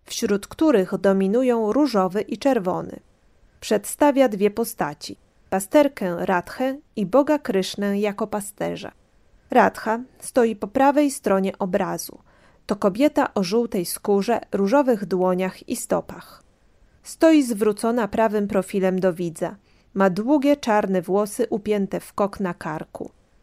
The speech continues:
W nosie ma duży kolczyk w kształcie obręczy, połączony łańcuszkiem z kolczykiem w uchu. Radha ubrana jest w zielono-różową bluzkę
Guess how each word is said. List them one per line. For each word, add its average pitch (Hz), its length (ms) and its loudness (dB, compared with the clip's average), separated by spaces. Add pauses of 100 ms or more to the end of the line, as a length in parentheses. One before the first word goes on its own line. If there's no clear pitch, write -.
(280)
W 185 140 -4
nosie 208 420 4 (100)
ma 196 160 4
duży 240 320 0
kolczyk 214 680 -2
w - 100 -18
kształcie - 560 -2
obręczy, 185 640 2
połączony 254 760 2
łańcuszkiem 226 760 -2
z - 140 -10
kolczykiem 190 680 0
w 175 180 -14
uchu. 226 380 -4 (640)
Radha 254 540 2
ubrana 208 460 2
jest 202 300 0
w 185 80 -10
zielono-różową 202 1040 2
bluzkę 220 580 -2